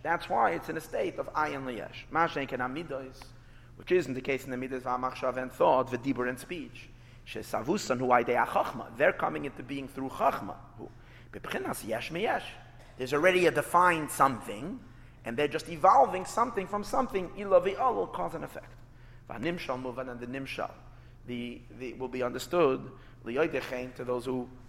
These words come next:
know, chen means chachma nestara, which means those who have an idea of, in Kabbalah, shahachachma, chachma, shureishes, hayutzviris,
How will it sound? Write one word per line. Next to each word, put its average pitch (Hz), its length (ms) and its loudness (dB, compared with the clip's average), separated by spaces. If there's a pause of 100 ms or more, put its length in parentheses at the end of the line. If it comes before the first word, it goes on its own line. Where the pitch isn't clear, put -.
know, 127 460 4 (100)
chen 135 360 -6
means 120 220 -12
chachma 123 380 -4
nestara, - 440 -2 (580)
which 120 180 -18
means 120 180 -10
those 127 200 0
who 120 100 -2
have 120 200 4
an 120 80 -4
idea 120 260 0
of, 120 160 0
in 120 120 -8
Kabbalah, 127 520 -2 (640)
shahachachma, 127 720 6
chachma, 131 420 -2
shureishes, 143 520 -6
hayutzviris, 123 800 -6